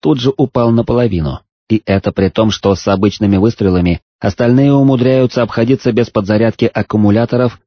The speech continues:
уже около получаса. Впрочем, результат того стоил. Мой улучшенный выстрел не только разнёс на части хаотическую скалопендру, но и ещё с десяток псов разметал на части.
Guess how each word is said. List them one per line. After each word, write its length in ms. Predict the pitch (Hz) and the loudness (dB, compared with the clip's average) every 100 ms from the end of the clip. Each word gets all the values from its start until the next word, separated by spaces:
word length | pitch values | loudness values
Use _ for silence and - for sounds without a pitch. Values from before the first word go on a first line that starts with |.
| - | -4
уже 300 | 127 113 120 | 0 0 0
около 320 | 113 104 107 | 0 0 0
получаса. 720 | - 90 90 - 78 - - - _ _ _ | 0 -2 -2 -2 -6 -6 -12 -14 _ _ _
Впрочем, 540 | - - 143 156 170 160 | -10 -2 0 2 2 2
результат 520 | 151 143 135 127 - | 2 2 0 -2 -2
того 300 | 135 117 98 | -2 0 -2
стоил. 480 | - 90 80 78 73 - _ _ - | -2 -2 0 -2 -4 -12 _ _ -2
Мой 240 | 110 117 117 | 0 0 2
улучшенный 520 | 117 117 - 113 107 | 2 2 0 0 2
выстрел 440 | 127 - 127 123 - _ | 0 0 0 0 -2 _
не 160 | - 113 | -2 0
только 320 | 151 147 117 | 0 0 0
разнёс 360 | 110 101 110 104 | 0 0 0 0
на 120 | 104 | 0
части 380 | - 104 92 104 | 0 -2 0 -2
хаотическую 800 | - 101 101 104 98 - 98 95 | 0 0 0 -2 -4 -2 0 0
скалопендру, 720 | 98 95 95 95 90 90 87 - _ | 0 0 0 -2 0 0 -2 -8 _
но 180 | - 117 | -6 -2
и 100 | 135 | 2
ещё 360 | 135 127 - 143 | 2 2 0 0
с 40 | |
десяток 500 | 120 120 123 113 113 | 0 0 0 -2 -4
псов 400 | - - 127 135 | -6 -2 0 0
разметал 480 | 113 95 101 - 101 | -2 0 0 0 0
на 140 | 98 | 0
части. 500 | 95 87 78 - 71 | 0 -2 -4 -6 -8